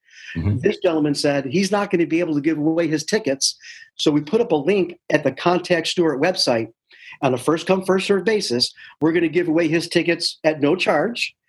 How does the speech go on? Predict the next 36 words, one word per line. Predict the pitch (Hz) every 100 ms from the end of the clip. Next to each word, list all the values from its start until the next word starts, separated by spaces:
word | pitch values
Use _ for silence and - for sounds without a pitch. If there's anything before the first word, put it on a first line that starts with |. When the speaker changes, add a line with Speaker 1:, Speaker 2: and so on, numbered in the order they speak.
| _
Speaker 1:
Okay. | - 139
Speaker 2:
because, | 147 143
because | 151 165 165
he | 220
asked | 240 -
us | 135
to, | 131 127 185 - - - 180
and | 143 135
he | 151
wasn't | 165 165
gonna | 170 170
give | 151 175
them |
away | 175 196
anyway. | 165 120 143 - - - _
So | - 135
if |
someone's | 135 165 170
interested, | 196 196 196 202 202 202
even | - 190 214
if | 208
you |
can | 202
only | 202 190
make | 185 190
it | 185
for | 180
one | 165 190
of | 147
the |
days, | 135 123 98 - _ _ -
I'd | 147
love | 139 151 151
to | 147
have | 127 104
you. | 82